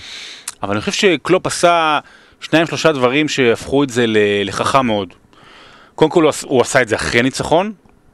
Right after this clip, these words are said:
ולא אחרי הפסד, או במסיבת עיתונאים לפני, והכין את הקרקע לתירוצים, הוא עשה את זה אחרי ניצחון. אה, ו-, וב' הוא עשה את זה בד-, בדרך המאוד מאוד כריזמטית שלו, ואתה יודע, הוא יצר לעצמו שם שהוא יכול, אתה יודע, רצו, רצו את התגובות שלו להכל, לטראמפ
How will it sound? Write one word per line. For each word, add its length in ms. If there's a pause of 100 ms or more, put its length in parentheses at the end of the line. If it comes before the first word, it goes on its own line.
(120)
ולא 220
אחרי 180
הפסד, 480
או 200
במסיבת 380
עיתונאים 360
לפני, 500
והכין 300
את 60
הקרקע 320
לתירוצים, 400
הוא 60
עשה 160
את 60
זה 60
אחרי 200
ניצחון. 420 (800)
אה, 400 (280)
ו-, 160 (180)
וב' 480 (160)
הוא 80
עשה 220
את 60
זה 80
בד-, 320
בדרך 380
המאוד 280
מאוד 160
כריזמטית 600
שלו, 340 (440)
ואתה 400
יודע, 120
הוא 120
יצר 320
לעצמו 340
שם 260
שהוא 420 (280)
יכול, 380
אתה 80
יודע, 140
רצו, 220
רצו 220
את 60
התגובות 340
שלו 220
להכל, 400
לטראמפ 560